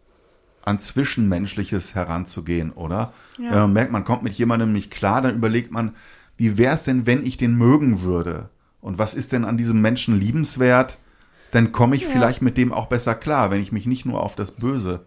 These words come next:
Speaker 2: Ja.
Speaker 1: oder Blöde fokussiere.
Speaker 2: Ja,
Speaker 1: Schon
Speaker 2: wenn
Speaker 1: mal
Speaker 2: man
Speaker 1: gemacht?
Speaker 2: Nein.
Speaker 1: <laughs> Ah, ab jetzt.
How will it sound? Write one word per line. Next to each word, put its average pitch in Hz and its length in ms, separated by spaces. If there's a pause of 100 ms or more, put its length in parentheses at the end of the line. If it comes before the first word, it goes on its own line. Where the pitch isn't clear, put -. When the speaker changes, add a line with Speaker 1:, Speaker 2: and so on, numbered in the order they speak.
Speaker 2:
Ja. 226 360
Speaker 1:
oder - 180
Blöde 90 460
fokussiere. 80 760 (260)
Speaker 2:
Ja, 226 160
Speaker 1:
Schon 226 100
Speaker 2:
wenn 127 40
Speaker 1:
mal 131 120
Speaker 2:
man 113 100
Speaker 1:
gemacht? 113 460 (600)
Speaker 2:
Nein. 214 420 (480)
Speaker 1:
<laughs> 113 280 (280)
Ah, 110 120
ab 95 200
jetzt. - 460